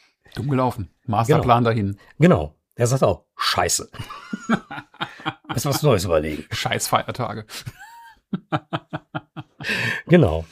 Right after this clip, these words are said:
Speaker 2: Ja, das war eins meiner Interview-Highlights tatsächlich in meiner Karriere, weil der sagte wirklich, als wir fertig waren und, äh, sagten so, „Hör mal, wir haben jetzt noch eine Minute, hast du noch irgendwas, was du loswerden möchtest?“ Und so,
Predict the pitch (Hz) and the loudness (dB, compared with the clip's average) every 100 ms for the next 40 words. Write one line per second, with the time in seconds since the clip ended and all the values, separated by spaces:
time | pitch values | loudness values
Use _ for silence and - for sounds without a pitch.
0 | - 131 104 101 - 123 - 110 104 101 | 2 6 6 4 0 -2 2 2 2 0
1 | _ _ _ _ - - - - - 180 | _ _ _ _ -20 -20 -6 0 2 6
2 | 180 92 92 101 104 104 - 107 95 92 | 6 4 0 0 0 -2 0 0 0 -4
3 | - - 98 - 110 95 90 123 104 101 | -8 -4 -4 -2 -6 -6 -8 -4 -2 0
4 | 101 101 117 107 135 156 127 127 127 139 | -2 0 2 4 4 4 6 4 4 4
5 | 123 117 135 - 170 180 202 147 131 147 | 2 2 0 -2 -2 -2 -4 -6 -4 -2
6 | - 175 208 175 196 208 185 143 143 147 | 2 2 2 2 2 2 2 2 2 2
7 | 135 135 _ _ _ _ - 147 151 139 | 0 0 _ _ _ _ -8 -2 0 2
8 | 135 123 147 131 - 143 139 - 135 131 | 2 0 -2 -4 -4 -2 -2 0 2 4
9 | 131 160 185 190 180 160 135 - 139 135 | 4 4 4 4 2 -2 -6 -2 -2 0
10 | 135 135 131 - 123 - 120 120 151 147 | 0 0 0 -2 -6 -4 -2 0 2 4
11 | 151 147 143 143 120 110 104 | 6 8 6 4 2 2 0